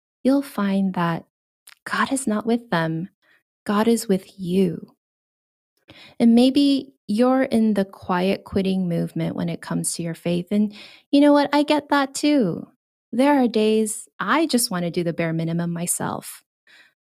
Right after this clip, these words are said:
But know that your relationship with God is not about your church attendance, your tithing amount, the amount of scripture you read or memorize. It's about the life you live in service to God and others.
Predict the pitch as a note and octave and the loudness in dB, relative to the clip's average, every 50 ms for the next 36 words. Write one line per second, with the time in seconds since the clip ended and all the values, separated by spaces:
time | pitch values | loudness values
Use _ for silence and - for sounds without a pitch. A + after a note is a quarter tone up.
0 | _ - G#3 - - - G3 F#3+ G3+ A3 B3 B3 C4 B3+ A#3 A3 G#3 A3+ A#3 A3+ | _ -2 -2 0 0 0 2 4 4 4 4 4 2 0 0 0 -2 -2 -2 0
1 | A3+ G#3 F#3 F#3 G3 - - G3+ - - F#3+ F#3+ - F#3 F3 - _ - E3 E3 | 0 0 0 0 -2 -2 -2 -4 -4 -4 -6 -4 -4 -6 -6 -6 _ -6 -4 -2
2 | E3 E3+ E3+ E3+ E3+ - - - F#3 F3+ F3+ - - _ _ _ _ _ _ _ | -2 -2 -2 -4 -6 -6 -4 -2 -2 -2 -2 -8 -14 _ _ _ _ _ _ _
3 | G#3+ G#3+ A#3 C4 E4 E4 - A3 A3 G#3 - - F#3 F3+ E3+ E3+ - - - F#3 | -2 -2 0 0 -2 -2 -2 -2 -2 -2 -4 -4 -4 -4 -4 -4 -8 -6 -4 -4
4 | F3 - - F#3+ - - - F3+ F3+ F3 F3 F3+ F3+ F3 F3+ F3 - - - - | -4 -4 -6 -8 -8 -6 -6 -4 -4 -2 -2 -2 -2 -2 -2 -4 -4 -6 -6 -6
5 | E3+ D#3+ D#3 - - - F3 E3 E3+ E3+ F3 F3 F3 F3 E3+ E3+ E3+ E3+ E3+ E3+ | -6 -6 -6 -8 -8 -6 -4 -4 -2 -2 -4 -4 -4 -4 -4 -2 -2 -2 -2 -2
6 | E3+ E3+ E3 - - D#3+ D3+ C#3+ - _ _ - E3+ E3 E3 F3+ F3+ D3 D3+ - | -4 -6 -6 -8 -8 -6 -6 -6 -8 _ _ -6 -6 -2 -2 -2 -4 -4 -4 -6
7 | - - - F3+ F3+ - - - G3+ G3 F#3+ F3+ E3 D#3 C#3+ D#3 E3 F3+ F#3 F3+ | -6 -4 -6 -8 -6 -6 -4 -2 0 0 0 0 -2 -2 -2 -2 0 0 0 0
8 | F3 D3+ D3+ D3+ D#3 E3 F3+ F3+ F3+ F#3 F3+ F#3 F#3+ F#3+ F#3 - _ - - - | 0 -2 -2 -2 -2 -2 -2 -2 0 0 0 0 0 0 -2 -6 _ -20 -20 -20
9 | - - - - _ _ _ _ _ - A#3 A3+ - C4 B3 C#4 D4+ D4 - C#4+ | -20 -20 -20 -20 _ _ _ _ _ -2 -2 0 0 -2 0 -2 -4 0 0 0
10 | B3+ G#3+ F3+ F3+ F3+ G3 F#3+ - - F#3+ F3+ E3+ E3 E3+ E3+ E3+ E3+ E3 - E3 | 0 2 2 2 2 2 0 -2 -2 -2 -2 0 0 0 0 0 -2 -2 -4 -4
11 | E3 - - - E3+ E3 E3 E3+ E3 - - - E3 - - D#3 D#3 D3+ D3+ D3+ | -4 -2 -2 -2 -2 -2 -4 -4 -4 -4 -6 -6 -10 -6 -4 -2 -2 0 0 -2
12 | D3 - - D3+ D#3 - - - - - - - - - - - - - | -4 -4 -4 -6 -6 -6 -8 -10 -8 -10 -10 -10 -8 -6 -6 -6 -6 -8